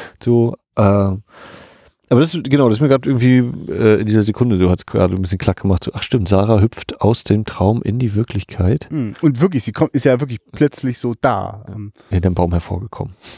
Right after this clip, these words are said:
Speaker 1: Krass, ja. Wie dadurch das natürlich irgendwie gefühlt auch ein wenig verschwimmt. Was natürlich dann nochmal das doppelt und dreifach Verschwimmen nach dem Film, woran erinnere ich mich jetzt noch und wie erinnere ich mich daran?
Speaker 2: Ja.
Speaker 1: Und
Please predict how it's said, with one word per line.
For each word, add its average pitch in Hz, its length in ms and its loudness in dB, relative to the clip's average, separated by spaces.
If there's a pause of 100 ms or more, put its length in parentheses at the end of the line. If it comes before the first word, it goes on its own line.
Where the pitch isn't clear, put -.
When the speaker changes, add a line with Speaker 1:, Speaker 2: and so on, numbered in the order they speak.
(1120)
Speaker 1:
Krass, - 400 -12
ja. - 260 -18 (500)
Wie 90 180 -6
dadurch 92 300 2
das - 220 -4
natürlich 98 300 -2
irgendwie 95 340 -4
gefühlt 113 640 2
auch - 140 -2
ein 98 200 2
wenig 98 240 2
verschwimmt. 104 1120 -2 (1000)
Was 92 140 0
natürlich 95 240 2
dann 98 180 0
nochmal 104 500 0
das 95 200 -2 (240)
doppelt 120 360 2
und 107 100 -2
dreifach 107 380 0
Verschwimmen 120 560 0
nach 98 220 2
dem 123 180 -2
Film, 139 480 0
woran 92 240 0
erinnere 98 180 0
ich 110 140 -2
mich 113 100 -4
jetzt - 220 -4
noch 127 180 -2
und 95 200 -4
wie 104 160 6
erinnere 120 260 4
ich 101 100 -8
mich 120 100 -4
daran? 120 360 -2
Speaker 2:
Ja. - 80 -8
Speaker 1:
Und 95 220 -6